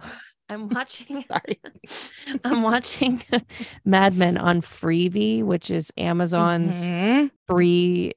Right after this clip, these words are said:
Speaker 1: service <laughs> that has ads,
Speaker 2: Mm-hmm.
Speaker 1: which I was like, "Well, it's so weird that this is really the only place that I can get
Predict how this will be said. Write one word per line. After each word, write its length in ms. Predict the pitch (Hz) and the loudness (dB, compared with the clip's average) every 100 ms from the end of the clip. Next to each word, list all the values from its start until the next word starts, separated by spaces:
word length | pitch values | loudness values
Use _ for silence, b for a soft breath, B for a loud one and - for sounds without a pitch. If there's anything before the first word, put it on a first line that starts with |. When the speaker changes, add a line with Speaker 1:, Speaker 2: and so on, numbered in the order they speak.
| - | -12
Speaker 1:
service 960 | - 196 180 170 175 170 175 - - - | -6 0 2 2 2 0 -2 -6 -10 -14
<laughs> 40 | |
that 260 | - 180 170 | -8 -4 -4
has 380 | 160 165 165 - 160 | -2 0 0 -4 -8
ads, 760 | 156 143 180 214 - - - - | -8 -4 -2 -2 -6 -12 -10 -8
Speaker 2:
Mm-hmm. 340 | 208 - 208 190 | -8 -4 -4 -4
Speaker 1:
which 220 | 208 226 | -8 -8
I 100 | 214 208 | -6 -6
was 160 | 185 | -6
like, 320 | 185 170 - - | -6 -8 -10 -14
"Well, 200 | 262 311 233 | -6 -4 -4
it's 100 | - | -8
so 220 | 233 233 | -6 -4
weird 360 | 240 214 160 | -2 0 0
that 120 | - - | -4 -6
this 180 | 175 185 | -4 -2
is 180 | 170 | -4
really 380 | 160 160 170 196 | -2 2 4 6
the 140 | 196 - | 4 4
only 320 | 165 180 208 | 2 2 0
place 320 | - 165 196 | -2 -2 -2
that 100 | 196 | -2
I 80 | 190 | -2
can 200 | - 160 | -4 -4
get 260 | 156 156 | 0 -2